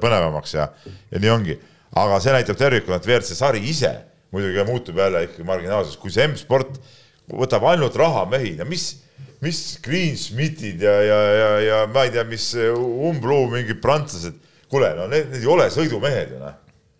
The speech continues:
See on ebahuvitav täiesti vaadata. Mis, mis sa neist vaatad üldse?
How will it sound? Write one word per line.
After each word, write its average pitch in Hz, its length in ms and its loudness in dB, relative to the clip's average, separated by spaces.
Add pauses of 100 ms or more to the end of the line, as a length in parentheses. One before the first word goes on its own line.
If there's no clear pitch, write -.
(300)
See 123 140 -10
on 151 160 2
ebahuvitav 143 580 4
täiesti 95 240 0
vaadata. 107 400 0
Mis, 127 240 -8
mis 147 80 -6
sa 127 80 -2
neist 123 160 -4
vaatad 110 400 0
üldse? - 240 -14